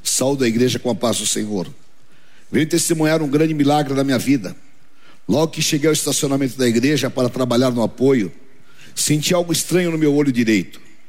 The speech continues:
De repente começou a aparecer alguns flashes. Achei que não era nada. No dia seguinte, ao acordar, havia aparecido manchas escuras que se movimentavam como se fossem moscas dentro do meu olho.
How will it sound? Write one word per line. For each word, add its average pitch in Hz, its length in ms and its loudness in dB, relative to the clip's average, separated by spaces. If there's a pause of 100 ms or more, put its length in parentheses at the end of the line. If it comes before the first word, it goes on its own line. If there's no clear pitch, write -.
(120)
De 117 60 2
repente 139 420 2
começou 147 340 0
a 139 40 4
aparecer 131 420 2
alguns 127 240 -2
flashes. - 680 0 (540)
Achei 180 240 2
que 180 120 0
não 180 80 2
era 170 160 4
nada. 143 420 0 (580)
No 107 80 0
dia 147 140 2
seguinte, 147 400 -2
ao 143 80 4
acordar, 135 480 2
havia 127 160 2
aparecido 127 480 0
manchas 127 340 0
escuras 135 540 2
que - 80 -6
se 143 140 0
movimentavam 127 600 2
como 135 160 -8
se 127 140 -2
fossem 131 340 0
moscas 127 540 0
dentro 131 240 0
do 131 80 -6
meu 113 180 2
olho. 95 320 0